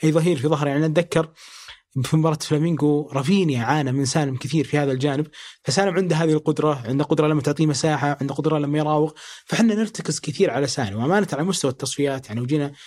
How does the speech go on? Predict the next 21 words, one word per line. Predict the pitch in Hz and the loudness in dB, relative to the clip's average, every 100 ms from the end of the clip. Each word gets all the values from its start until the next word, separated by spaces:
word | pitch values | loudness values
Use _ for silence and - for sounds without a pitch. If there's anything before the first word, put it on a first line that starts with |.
| - _ | -20 _
نشوف | 120 135 | -4 0
هذه | 147 | 0
الخريطة | 143 151 147 | 0 0 0
الحرارية | 143 139 139 143 | -2 -2 0 0
في | 123 131 | -2 0
كل | 226 190 | 2 2
التصفيات، | - 151 - 139 135 - - - - | -2 -6 0 0 0 -6 -20 -20 -12
سالم | - 190 185 | -2 2 2
كن-، | 175 208 | 2 0
كان | 175 175 175 | 0 0 2
جدًا | 190 151 135 | 0 0 -2
فعال | 135 120 170 | -2 0 0
على | 135 | 2
مستوى | 156 - 135 | 0 0 -2
التهديف، | 123 117 107 - | -2 -2 -4 -6
فكان | - 160 | -2 -2
مسجل | 151 147 147 139 - - - | 0 -2 -2 -2 -8 -20 0
سبعة | 180 156 151 151 | 0 2 0 0
أهداف. | 127 147 151 147 - - _ - _ _ - | 2 2 2 0 -6 -20 _ -20 _ _ -6
على | 107 135 | 0 2
مستوى | 160 - 156 139 | 2 2 2 0